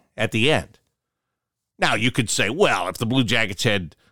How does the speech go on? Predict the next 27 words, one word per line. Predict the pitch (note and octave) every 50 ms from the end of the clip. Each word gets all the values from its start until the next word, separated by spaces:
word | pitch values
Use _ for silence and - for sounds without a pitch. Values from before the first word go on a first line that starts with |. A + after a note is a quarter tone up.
| _ _ _ -
won | G2+ A#2+ C3 B2+ B2+
this | C3 B2+ - -
faceoff, | - F#3 G3 F#3 D3+ - B2 F#2 F2
and | F2+ F#2
if | G#2+ -
the | -
Blue | G#2 A#2 C#3 C3+
Jackets | G#2+ C#3 C3 B2+ B2 A#2+ -
had | C3 A#2 G#2+ F2+ -
cleared | - A#2 C#3+ D3+ D3+ D3 C#3+ C#3 B2+ A2+ A#2 A2
the | - A2+ G#2+
puck | - D3 C#3 - D3
over | C#3+ C3+ C3
the | A#2+
blue | A#2 C3+ D#3 C#3+
line," | C3+ C3+ B2+ C3+ C3+ C3 C3+
and | - B2+ B2+ D#3
it, | -
yeah, | F#3+ A3 C#4 C#4+ A#3 D#3 G2+ -
yeah, | - D#3+ G#3 G#3+
you're | D3+ C#3 G#3 D4 B3
right. | D3 C3+ F#3 A#3 - - - E3 D#3+ _ _ _
You're | - F3 G#3
right. | A#3 A#3 D3+ F#2+ - _ _ _ _ _ _ _ _ _ _ _ _ _ _ -
But | C3 A2
they | D3 C#3+
didn't. | C3+ F3 A#3 F#3 A#2+ -